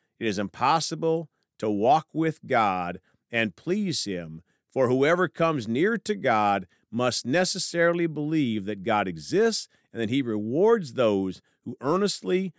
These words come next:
and diligently seek him." Folks, faith is so important.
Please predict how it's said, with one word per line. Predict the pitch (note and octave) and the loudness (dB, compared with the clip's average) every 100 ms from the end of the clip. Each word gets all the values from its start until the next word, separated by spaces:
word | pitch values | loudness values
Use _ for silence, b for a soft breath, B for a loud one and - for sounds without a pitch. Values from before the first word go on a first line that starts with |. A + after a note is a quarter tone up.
| _ _ | _ _
and | A2 G#2+ E2+ | -4 -2 -2
diligently | A2 B2 C#3 A#2 C3+ - C3+ | 0 2 0 -2 -6 -6 -8
seek | - A2+ G2 - | -8 -8 -8 -10
him." | F#2 E2+ D#2 D2 _ _ _ _ _ _ | -16 -16 -16 -20 _ _ _ _ _ _
Folks, | F#3 G3+ F#3+ - | 4 6 4 -2
faith | - - E3+ G3+ G3 G#2+ | -6 0 2 2 -2 -6
is | F2+ | -6
so | - B2+ B2+ | -2 0 0
important. | B2 A2+ G2 G2 C#2+ D2 | 0 -6 -10 -10 -12 -20